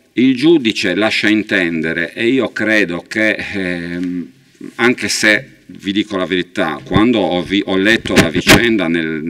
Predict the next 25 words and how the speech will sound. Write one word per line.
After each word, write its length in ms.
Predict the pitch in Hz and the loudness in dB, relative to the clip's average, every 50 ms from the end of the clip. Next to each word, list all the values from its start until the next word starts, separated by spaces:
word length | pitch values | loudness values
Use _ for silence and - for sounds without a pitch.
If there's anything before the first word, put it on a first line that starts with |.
| 80 78 78 76 | -6 -6 -6 -6
insomma, 360 | 76 - - 92 85 82 80 | -8 -8 -6 -4 -4 -4 -4
le 100 | 85 82 | -4 -6
prime 300 | - - 98 107 101 92 | -2 -2 -2 0 0 -2
volte 320 | 90 107 113 107 - 95 | -2 -4 -4 -4 -6 -10
che 100 | - - | -8 -6
ho 80 | 80 82 | -4 -4
letto 280 | 87 90 90 - 90 | -4 -4 -6 -6 -6
la 100 | 78 80 | -6 -6
vicenda, 680 | 78 80 78 - - 80 78 76 76 76 76 76 73 73 - _ _ _ _ _ | -6 -6 -8 -8 -8 -6 -6 -6 -6 -6 -6 -8 -10 -12 -14 _ _ _ _ _
no? 240 | 76 82 82 80 - _ - - - - - - - - - - - - | -8 -8 -8 -8 -12 _ -20 -20 -20 -20 -18 -16 -16 -16 -18 -18 -16 -16
E 100 | - - | -16 -10
quindi 420 | - 98 107 110 107 92 87 73 | 0 2 4 4 4 4 0 -2
quando 600 | 71 76 82 85 92 98 98 98 90 90 90 85 - | -6 -8 -4 0 0 2 2 2 2 0 -2 -2 -2
il, 840 | - 92 92 87 85 82 80 78 78 76 76 76 78 76 76 76 76 - | -2 -2 -2 -2 -2 -4 -6 -6 -8 -10 -10 -10 -12 -12 -12 -12 -10 -8
il 160 | - 85 78 | -8 -8 -10
canile 800 | - - 95 90 92 92 95 101 104 104 101 92 98 98 95 90 - - | -8 -4 0 2 4 4 6 6 8 6 6 4 4 2 2 0 -2 -4
ha, 440 | 90 87 87 90 90 87 87 90 - | -4 -2 -2 -2 -2 -2 -4 -8 -12
insomma, 720 | - - - - 95 95 95 90 87 85 80 80 80 82 82 | -12 -12 -10 -8 -6 -4 -2 -2 -2 -2 -4 -4 -4 -4 -4
mosso 580 | 85 80 80 78 82 87 92 90 - - 101 | -4 -4 -4 -4 -2 -2 -4 -4 -4 -6 -4
le 100 | 85 85 | -4 -4
sue 200 | 80 - - 98 | -6 -6 -6 -4
dimostranze, 1120 | 92 92 90 90 90 - - - 92 90 95 95 95 95 95 - - 101 90 85 82 - - | -4 -2 -4 -4 -6 -8 -12 -10 -8 -6 -6 -4 -4 -6 -8 -8 -8 -10 -8 -8 -8 -12 -12
nella 440 | - 101 113 123 147 156 135 101 90 | -8 -4 -2 -2 0 0 0 0 -2
prima 260 | - 101 101 101 101 | -4 -4 -4 -2 -2
fase 640 | 90 - - 98 85 78 76 78 76 - 95 95 - | -4 -6 -8 -8 -8 -8 -8 -10 -8 -8 -10 -10 -10